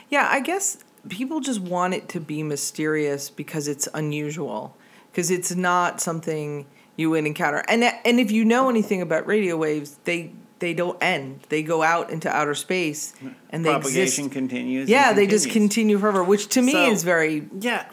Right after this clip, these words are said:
Speaker 1: strange.
Speaker 2: absolutely. It, it does, it does the lend to the credence of a good mystery right there. What you're thinking about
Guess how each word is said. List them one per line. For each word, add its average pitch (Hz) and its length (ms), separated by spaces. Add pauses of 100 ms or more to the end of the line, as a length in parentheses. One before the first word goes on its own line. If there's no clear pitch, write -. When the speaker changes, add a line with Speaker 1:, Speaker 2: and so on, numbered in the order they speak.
(180)
Speaker 1:
strange. 202 300
Speaker 2:
absolutely. 147 300
It, 120 280 (220)
it 180 200
does, 240 560
it 170 180
does 185 220
the 170 140
lend 156 500 (100)
to 156 120
the 147 100
credence 147 600
of 139 380
a 139 80
good 135 260
mystery 151 480
right 107 340
there. 101 280 (480)
What 185 240
you're 196 80
thinking 180 440
about - 440